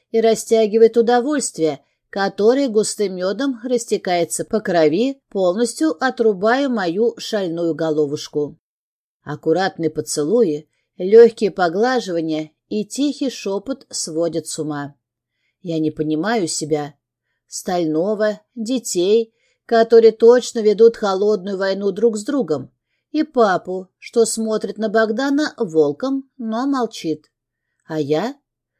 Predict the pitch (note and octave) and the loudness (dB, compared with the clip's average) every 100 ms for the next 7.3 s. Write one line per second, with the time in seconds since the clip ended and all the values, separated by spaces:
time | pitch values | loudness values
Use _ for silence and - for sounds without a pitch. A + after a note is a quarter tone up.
0 | _ _ - C#4+ D4 - D#4 D4+ C4+ B3 | _ _ -10 -4 -4 0 2 2 2 0
1 | C4 D4 A#3+ A#3 G#3+ A3+ A3+ A3 A#3+ A3+ | -2 -2 0 0 0 0 -2 0 2 2
2 | A#3 A3 C#4 D4+ C4+ - B3 A3 A3+ G#3 | 0 0 -2 -2 -6 -8 -4 2 4 4
3 | A#3+ D4 - - B3 A3 G#3+ G#3+ A3+ A#3+ | 0 -2 -8 -8 -6 -4 -4 -4 0 0
4 | A#3 B3+ D#4 D#4+ - D3+ C#3 _ _ _ | -2 -6 -4 -4 -4 -8 -10 _ _ _
5 | _ - D#3 D#3 D#3 D#3 E3 E3+ C4+ A#3 | _ -10 2 4 6 6 4 4 2 0
6 | F#3 D#3+ D#3 D3+ D#3 D3+ D#3 D#3+ D3+ D3 | -2 2 4 6 6 4 4 2 4 2
7 | D3 D3+ D3 | 2 -6 -8